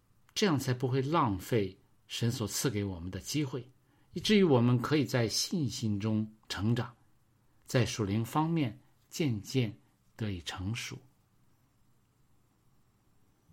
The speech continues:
在魏华伦所写的雅各书注释书中，他讲了他们教会有个秘书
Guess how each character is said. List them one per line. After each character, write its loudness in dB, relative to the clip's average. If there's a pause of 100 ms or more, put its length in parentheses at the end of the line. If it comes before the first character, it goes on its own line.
(220)
在 4
魏 6
华 6
伦 4
所 -2
写 -4
的 -2
雅 -4
各 -4
书 0
注 -2
释 -4
书 -2
中， -2 (500)
他 -2
讲 2
了 0 (540)
他 -4
们 4
教 4
会 2
有 0
个 -6
秘 0
书 -10